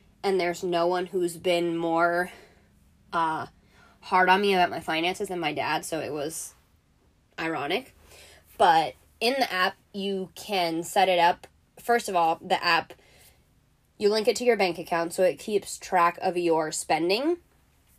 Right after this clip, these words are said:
And it's, like, sassy. It will tell you, it will randomly send you a message and be like, "Uh, you spent two hundred and fifty dollars at Starbucks this month." So then when you see that, you're like, "Oh,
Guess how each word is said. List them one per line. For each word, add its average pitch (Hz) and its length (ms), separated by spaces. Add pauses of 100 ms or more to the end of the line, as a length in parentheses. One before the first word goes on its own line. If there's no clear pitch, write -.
(760)
And 208 140
it's, 202 160
like, 170 180
sassy. 165 600
It 185 140
will 175 200
tell 185 260
you, 170 420
it 185 100
will 175 180
randomly 190 400
send 196 240
you 185 80
a 180 40
message 180 360
and 170 100
be 180 120
like, 175 280 (520)
"Uh, 214 260
you 220 160
spent 320 320
two 247 180
hundred 240 220
and 214 100
fifty 202 200
dollars 185 300
at 180 80
Starbucks - 360
this - 180
month." - 260 (680)
So - 160
then 208 160
when 180 120
you 175 80
see 294 180
that, 180 240
you're 170 100
like, 160 180 (220)
"Oh, 208 280